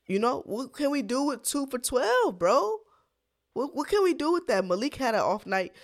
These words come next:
Like I said, they all had off nights, and that's okay, 'cause sometimes that's gonna happen. Sometimes you don't, you're not gonna have it that night. You're not gonna have it. But you gotta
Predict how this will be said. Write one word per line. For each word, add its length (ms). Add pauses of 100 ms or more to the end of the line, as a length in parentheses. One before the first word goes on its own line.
(180)
Like 60
I 20
said, 180
they 40
all 240
had 200
off 220
nights, 260
and 140
that's 160
okay, 200
'cause 140
sometimes 460 (240)
that's 180
gonna 220
happen. 260
Sometimes 480
you 80
don't, 260 (420)
you're 140
not 200
gonna 180
have 220
it 80
that 280
night. 160 (1600)
You're 100
not 160
gonna 200
have 220
it. 120 (680)
But 140
you 80
gotta 420